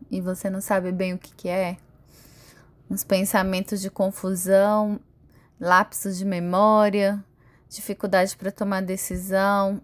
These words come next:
e um raciocínio mais lento, mesmo com questões rotineiras que você já tem costume. E antes você resolvia com facilidade, então é importante ficar atento.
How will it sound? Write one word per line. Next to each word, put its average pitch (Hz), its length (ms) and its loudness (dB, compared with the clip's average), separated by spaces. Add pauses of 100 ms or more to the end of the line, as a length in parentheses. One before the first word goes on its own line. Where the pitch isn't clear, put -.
e 196 460 -6 (100)
um 226 100 -4
raciocínio 233 640 2
mais 185 260 0
lento, 202 560 -2 (480)
mesmo 202 320 2
com 226 180 0
questões 202 680 -2
rotineiras 185 720 -4
que - 120 -12
você 180 240 -6
já 190 140 0
tem 180 180 -6
costume. 190 720 -2 (880)
E 196 480 -2
antes 233 380 0
você 254 220 0
resolvia 233 400 2
com 233 40 -18
facilidade, 214 1120 0
então 214 640 0 (380)
é 220 80 -2
importante 269 560 0
ficar 233 380 2
atento. 170 680 -6